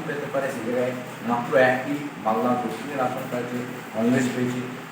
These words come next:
অধীর চৌধুরী হেরে গেছে, এতবারকার, এত বছরকার, আহ, সাংসদ, তিনি হেরে গেছেন। এবং এবারে দেখা যাচ্ছে যে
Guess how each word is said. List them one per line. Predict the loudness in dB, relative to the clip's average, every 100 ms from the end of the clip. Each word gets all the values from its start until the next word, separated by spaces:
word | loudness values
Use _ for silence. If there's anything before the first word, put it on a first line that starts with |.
| 0
অধীর | 4 6 6 4
চৌধুরী | 4 4 4
হেরে | 4 4 4
গেছে, | 2 0 -6 -8 -10 -10
এতবারকার, | -4 2 6 6 4 2
এত | 2 0 0 4
বছরকার, | 4 4 2 2 2
আহ, | 2 0 0 0 0 -2 -4 -6 -4 0
সাংসদ, | 2 4 2 0 -4 -8 0
তিনি | 6 6
হেরে | 6 4
গেছেন। | 2 0 -2 -4 -6 -4 2
এবং | 4 6 4 2
এবারে | 6 6 6 4 2 2 2 2 4 4 2 -4 -8 -8 -4
দেখা | 0 2 6
যাচ্ছে | 6 6 2
যে | 2